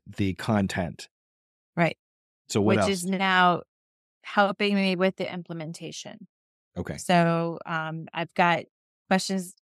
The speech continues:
Speaker 2: for myself that I'm answering in order to then take the step into Chat G P T and, you know, go ahead and get something created with that. So that way I can then, so this is part of the list,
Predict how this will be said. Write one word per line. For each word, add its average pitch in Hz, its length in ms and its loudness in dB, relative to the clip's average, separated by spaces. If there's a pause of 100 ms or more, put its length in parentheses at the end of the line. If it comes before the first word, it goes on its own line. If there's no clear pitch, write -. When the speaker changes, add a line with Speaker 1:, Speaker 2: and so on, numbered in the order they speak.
(100)
Speaker 2:
for 180 100 -2
myself 180 460 0
that 170 100 -2
I'm 160 180 -8
answering 208 720 -4
in 185 140 0
order 165 540 -2
to 165 600 -6 (460)
then 180 420 2
take 180 220 -2
the 190 80 -6
step 180 260 0 (380)
into 185 640 -4
Chat - 280 -6
G 175 120 -12
P 170 160 -12
T 226 460 -4 (360)
and, 170 500 0
you 180 100 -2
know, 160 140 -4
go 165 160 -4
ahead 170 220 0
and 165 100 -4
get - 100 -10
something 165 280 -10
created 160 320 -8
with 165 120 -8
that. 220 540 0
So - 240 -2
that 170 260 2
way 170 220 -2
I 165 200 -4
can 165 440 -12 (200)
then, 165 460 -8 (280)
so - 200 -10
this 190 200 -2
is 196 120 -6
part 185 240 2
of 170 80 0
the 165 80 0
list, 147 400 -4